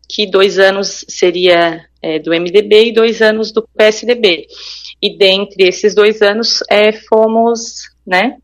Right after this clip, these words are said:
fizemos a, a nossa, as nossas escolhas ali, né, de quem seríamos.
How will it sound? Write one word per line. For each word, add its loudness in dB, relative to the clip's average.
fizemos 2
a, 2
a 2
nossa, 2
as -2
nossas -2
escolhas 2
ali, -2
né, -4
de -6
quem -4
seríamos. 0